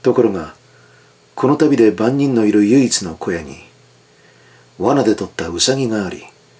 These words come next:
その肉を持参のバタで炒め、運び上げてあったビールで流し込んだとき、リチャーズは、「こんなに贅沢な山小屋は世界中にない」と感激した。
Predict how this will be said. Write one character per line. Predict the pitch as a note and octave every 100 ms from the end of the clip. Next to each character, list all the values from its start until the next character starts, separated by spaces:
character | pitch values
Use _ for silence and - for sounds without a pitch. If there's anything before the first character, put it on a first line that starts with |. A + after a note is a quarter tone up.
| _ _ _ _ _
そ | - -
の | B2
肉 | B2 A#2 A#2
を | A2
持 | G2+
参 | G2+ B2+ A#2+
の | A2+
バ | G#2 A2
タ |
で | G2+ F#2
炒 | F2 F#2
め、 | E2+ - - - _ _ _ _ _ -
運 | A#2+ B2
び | A#2
上 | A2+
げ | G2+
て | G2
あ |
っ | F2+
た | G2+
ビ | E2+ A2+ B2
ー |
ル | A2
で | G#2
流 | F#2 F#2+
し | -
込 | -
ん | F#2
だ | -
と | -
き、 | D2+ - _ _ _ _ _ _ _ _
リ | - G2+
チ | -
ャ |
ー | D#2+
ズ | -
は、 | - - - _ _ _ _ _ _ _ _
「こ | - C#3
ん | E3+ C#3
な | C3
に | B2
贅 | G2 A#2 A#2+
沢 | A#2
な | G#2 F2
山 | D#2+ F2
小 | E2+
屋 | E2
は | D#2+ - - - - _ -
世 | - B2
界 | B2 E3 D#3
中 | D3+
に | C#3+ C3+
な | C3+
い」 | F3
と | - - - - _ _ _ _ _ _ _ -
感 | G2+ F2 D2+
激 | C2 -
し | - -
た。 | -